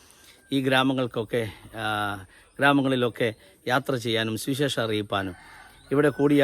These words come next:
ദൈവമക്കളോടും ദൈവദാസന്മാരോടും അവരെ ഒന്ന് എൻകറേജ് ചെയ്യുവാൻ, അവരെ ധൈര്യപ്പെടുത്തുവാൻ ഒക്കെ കർത്താവ് നൽകിയ ഈ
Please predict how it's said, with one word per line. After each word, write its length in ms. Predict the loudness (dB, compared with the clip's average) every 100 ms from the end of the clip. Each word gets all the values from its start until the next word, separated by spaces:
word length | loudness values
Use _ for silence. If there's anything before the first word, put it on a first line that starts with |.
| 4
ദൈവമക്കളോടും 680 | 2 4 2 0 0 0 0
ദൈവദാസന്മാരോടും 920 | 0 2 2 0 -2 -4 -2 -2 -2 -4 -10 -20 -6
അവരെ 180 | 0 2
ഒന്ന് 140 | 4 4
എൻകറേജ് 600 | 2 0 -2 0 0 0
ചെയ്യുവാൻ, 340 | -4 -4 -6 -6
അവരെ 240 | -2 -2 -4
ധൈര്യപ്പെടുത്തുവാൻ 760 | -4 -2 2 0 0 -6 -4 -6 -8 -20 -20 _
ഒക്കെ 220 | -4 0 0
കർത്താവ് 400 | 0 2 2 2
നൽകിയ 340 | -2 -2 -2 -2 -4 -12 -20 -6
ഈ 120 | 0